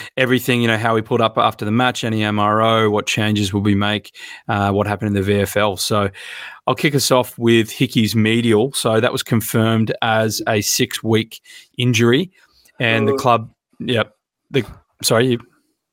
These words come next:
Speaker 2: No, I was just freaking out. That's
Speaker 1: Yeah, I know. It's a big loss. It's a big loss considering the, the clearance effort that, you know, he's really been one of our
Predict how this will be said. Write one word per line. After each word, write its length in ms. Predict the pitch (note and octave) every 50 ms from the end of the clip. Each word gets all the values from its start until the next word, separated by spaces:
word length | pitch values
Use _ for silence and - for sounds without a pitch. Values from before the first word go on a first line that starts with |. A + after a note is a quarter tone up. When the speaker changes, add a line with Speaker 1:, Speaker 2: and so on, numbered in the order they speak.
| _ _ _ _ _ - B2
Speaker 2:
No, 120 | C3 C3
I 360 | B2 A#2 A2+ A2+ A2+ A2 G#2 G#2
was 80 | G2+ G#2
just 160 | G2 F2+ -
freaking 260 | - G#2 F2 F#2+ F#2
out. 260 | G2 F#2+ F2+ - -
That's 160 | G2+ G2+ F#2
Speaker 1:
Yeah, 140 | C3 B2 B2 A#2+
I 120 | B2 A#2+
know. 160 | A#2+ A#2+ A#2+
It's 160 | A#2 A2+ -
a 20 | B2
big 160 | B2 C#3+ C3
loss. 260 | C3+ B2+ G#2 - -
It's 120 | - G#2+ A2+
a 20 |
big 140 | A#2+ A#2+ A2+
loss 240 | A#2 G#2+ A2 - - - - - -
considering 460 | - - C3+ A#2 - D3+ C#3 C#3 C3 A#2+
the, 260 | A#2+ A2+ A2 G#2+ -
the 80 | - G#2+
clearance 480 | - - - A#2+ A2+ A2 A#2 A#2 -
effort 300 | A#2 G#2+ - - A2 -
that, 160 | - - - -
you 100 | A#2+ A#2
know, 140 | G#2 G2+
he's 200 | G2+ A2 G#2+ G2
really 200 | G#2 A2 G#2+ G#2+
been 240 | G2+ G2+ A2 G#2+ G#2
one 100 | G#2 G2+
of 80 | G2+ F#2+
our 180 | G#2+ G#2 G2+